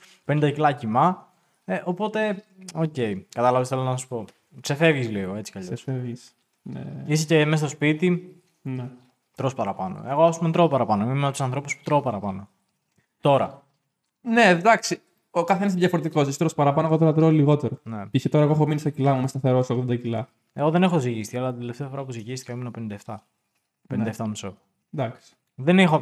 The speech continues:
Speaker 1: διαφορά, παιδιά. Το καλοκαίρι, σκεφτείτε, ήμουν πενήντα έξι.
Speaker 2: Ναι.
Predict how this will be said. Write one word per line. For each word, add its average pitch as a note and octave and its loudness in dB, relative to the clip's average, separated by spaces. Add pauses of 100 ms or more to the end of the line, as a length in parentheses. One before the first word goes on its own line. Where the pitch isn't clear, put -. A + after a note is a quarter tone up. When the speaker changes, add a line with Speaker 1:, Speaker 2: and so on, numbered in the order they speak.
Speaker 1:
διαφορά, A#2 0
παιδιά. A2+ -4
Το D3 2
καλοκαίρι, C#3 2
σκεφτείτε, C#3 -4
ήμουν D3 0
πενήντα C3 -2
έξι. C3 0
Speaker 2:
Ναι. B2 -8